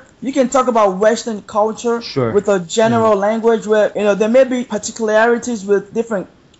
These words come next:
Speaker 1: Western countries, but there is also a, a big general conclusions that you can make.
Speaker 2: Sure. So tell me, if you were to name maybe two or three significant ways in which West African culture, the culture that you were raised in,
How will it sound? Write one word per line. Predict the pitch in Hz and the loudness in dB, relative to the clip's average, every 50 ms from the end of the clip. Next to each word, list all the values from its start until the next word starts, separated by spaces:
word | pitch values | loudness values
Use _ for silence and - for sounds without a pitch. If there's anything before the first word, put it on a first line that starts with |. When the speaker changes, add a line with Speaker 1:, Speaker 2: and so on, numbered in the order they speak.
| - | -6
Speaker 1:
Western | - 208 208 220 214 - 226 196 185 | -2 0 0 0 0 -2 -6 -10 -10
countries, | - 208 208 220 240 247 247 247 240 - - - _ _ _ - | -8 -6 -4 -4 -4 -4 -6 -8 -8 -10 -14 -18 _ _ _ -2
but | - 196 202 196 - - - - - - - | 2 2 2 2 2 -2 -10 -20 -16 -6 -2
there | 208 208 208 208 | 0 2 2 2
is | 196 | 4
also | 214 214 233 220 - 240 226 220 - - | 4 2 2 2 0 -2 -4 -4 -4 -2
a, | - 180 175 151 147 - - _ - - | 0 0 0 -2 -4 -14 -18 _ -6 -6
a | 165 | -6
big | 160 143 - - 214 220 220 185 - - 160 156 | -6 -6 -12 -8 -6 -6 -6 -8 -10 -16 -18 -16
general | 151 160 196 190 196 202 208 202 202 202 196 - - _ - | -12 -8 -6 -4 -4 -4 -2 -2 0 -2 -2 -2 -6 _ -8
conclusions | - 202 180 - - 233 269 277 240 202 202 185 165 | -6 -6 -6 -4 -2 0 2 2 2 0 -2 -4 -2
that | 170 165 - | -4 -4 -4
you | 185 | -6
can | 180 185 175 175 | -6 -6 -4 -2
make. | 175 160 120 - - - _ _ _ - | -2 -2 -4 -4 -8 -20 _ _ _ -16
Speaker 2:
Sure. | - - 135 120 107 98 - - - _ _ _ _ - - - - - - - - - - | -8 -4 -4 -4 -4 -6 -10 -16 -20 _ _ _ _ -12 -12 -12 -14 -20 -20 -20 -20 -20 -10
So | - - 165 | -4 -4 -2
tell | - 185 180 | 0 2 2
me, | 175 160 | 2 2
if | 151 143 | 0 0
you | 165 185 185 | 0 0 2
were | 190 180 | 2 2
to | 170 156 | 2 0
name | 139 135 131 131 135 135 127 123 117 113 - - | 0 0 -2 0 0 0 0 -2 -4 -6 -6 -4
maybe | 135 127 120 117 | -4 -2 -2 -2
two | 117 - - 131 127 127 123 117 | -4 -4 -2 0 2 2 4 2
or | 113 | 2
three | 113 - 123 120 117 | 0 -2 -4 -4 -2
significant | - - 110 104 110 107 110 117 - 120 104 101 | -2 -6 -8 -6 -6 -6 -6 -6 -4 -4 -4 -2
ways | 107 107 110 107 107 107 101 - - - - - | 0 2 2 4 2 2 -2 -6 -14 -20 -16 -8
in | - 117 113 107 | -6 -4 -2 0
which | 101 110 107 - - - - - - - - | 0 0 0 0 -4 -10 -14 -14 -12 -4 -2
West | 123 120 120 - 123 | 0 0 0 -2 -4
African | 110 101 - 107 - 110 104 | -4 -4 -6 -10 -8 -8 -6
culture, | - - 110 104 - - 107 104 101 101 101 101 98 98 - - - - | -4 -4 -4 -4 -2 -2 -2 -2 0 0 -2 -2 -4 -6 -10 -16 -20 -20
the | - | -8
culture | - 139 123 - 120 110 | -4 -4 -2 0 0 0
that | 104 | 0
you | 104 110 113 | 0 0 0
were | 107 | 0
raised | 104 104 104 104 101 - - | 0 0 0 -2 -2 -4 -4
in, | 104 101 98 | -2 -2 -2